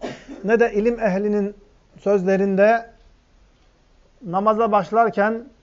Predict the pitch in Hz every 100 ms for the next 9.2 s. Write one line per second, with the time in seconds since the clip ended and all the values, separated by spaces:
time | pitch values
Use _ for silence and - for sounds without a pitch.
0 | _ _ _ _ - 190 180 202 226 185
1 | 175 214 208 202 208 208 214 202 196 180
2 | 208 220 - _ _ _ _ _ _ _
3 | _ _ _ _ _ _ 202 196 214 220
4 | 220 - _ _ - 170 196 226 220 208
5 | 202 - _ _ _ - 185 208 196 220
6 | 208 208 202 196 175 - _ _ _ _
7 | _ _ _ _ _ 190 202 214 220 214
8 | 202 220 226 - 220 214 202 196 208 208
9 | 240